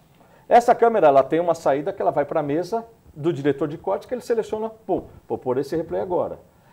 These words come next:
Essas câmeras, elas podem ser jogadas, outra saída de vídeo, e pra uma sala ao lado, tá?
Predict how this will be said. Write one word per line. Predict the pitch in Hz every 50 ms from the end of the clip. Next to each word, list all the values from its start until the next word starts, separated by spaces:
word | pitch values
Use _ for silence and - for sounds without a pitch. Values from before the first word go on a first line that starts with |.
| _ _ _ _
Essas | - 240 277 277 262 269 233 -
câmeras, | - - 202 220 247 226 175 139 120 - -
elas | 147 175 180 -
podem | - 170 165 160 190 196
ser | 190 - 196 185
jogadas, | 147 170 160 123 147 147 147 165 - - - -
outra | - 151 170 175 233 208
saída | - - 175 160 139 135
de | 127 127
vídeo, | 117 113 117 127 147 143 170 214 208 - _ _ _ _ _ _ _ _
e | - 214
pra | - - 196
uma | 185 165 143
sala | - - 147 123 117 120
ao | 131 147
lado, | 139 120 117 123 147 160 220 - - _ _ _ _ - _ -
tá? | - 143 175 196